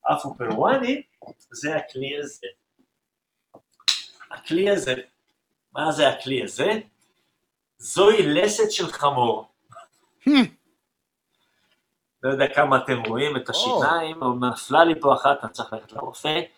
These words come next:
Speaker 2: <laughs>
Speaker 1: הלסת של החמור, זה נקרא קיחרה. קיחרה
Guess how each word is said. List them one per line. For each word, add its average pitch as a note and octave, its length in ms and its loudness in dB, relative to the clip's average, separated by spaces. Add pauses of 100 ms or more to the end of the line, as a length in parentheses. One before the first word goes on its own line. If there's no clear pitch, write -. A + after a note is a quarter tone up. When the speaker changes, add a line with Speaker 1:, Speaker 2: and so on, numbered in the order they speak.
(320)
Speaker 2:
<laughs> G#3+ 400 4
Speaker 1:
הלסת A3 480 6
של G#3 120 6
החמור, D3 580 6
זה D#3+ 160 0
נקרא E3 540 0 (640)
קיחרה. C3+ 680 4 (680)
קיחרה G3+ 720 4